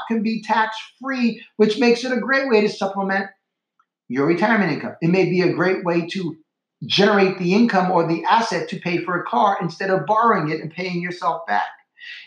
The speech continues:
It can be the asset that actually creates a lifestyle that you're seeking, and it can do it all without government intervention.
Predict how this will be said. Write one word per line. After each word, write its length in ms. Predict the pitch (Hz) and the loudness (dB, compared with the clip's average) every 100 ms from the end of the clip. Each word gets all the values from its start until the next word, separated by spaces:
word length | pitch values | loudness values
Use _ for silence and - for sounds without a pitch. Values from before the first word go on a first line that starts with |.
| - | 0
It 180 | 226 226 | 0 4
can 220 | 233 190 | 2 4
be 340 | 202 202 - - - | 4 2 0 -12 -10
the 360 | 135 190 - - | -2 -2 -2 0
asset 680 | 190 254 - 185 143 - - _ _ _ - | 2 2 0 0 0 -2 -8 _ _ _ -10
that 380 | 139 196 185 180 - | 2 4 4 2 -2
actually 800 | 160 214 233 - 233 233 233 226 | 0 0 0 -4 -2 -2 0 -2
creates 1080 | - - 214 214 - 240 240 214 - - - | -4 -8 -4 -4 -4 -4 -2 -4 -10 -20 -2
a 100 | 190 | 2
lifestyle 840 | 190 190 - - - 175 160 156 151 | 4 4 2 2 -2 2 4 6 4
that 180 | 160 160 | 2 0
you're 160 | 165 | -2
seeking, 720 | 160 - 220 202 170 156 156 - | -4 -6 -8 -8 -6 -8 -6 -2
and 260 | 220 240 | 2 2
it 140 | 220 - | 2 0
can 180 | 196 | -2
do 160 | 160 208 | 0 2
it 120 | 196 - | 2 4
all 260 | 196 202 185 | 6 6 6
without 380 | 160 165 160 160 | 4 2 2 2
government 380 | 160 156 151 | 2 2 -2
intervention. 520 | 147 143 135 135 117 | -4 -6 -8 -8 -12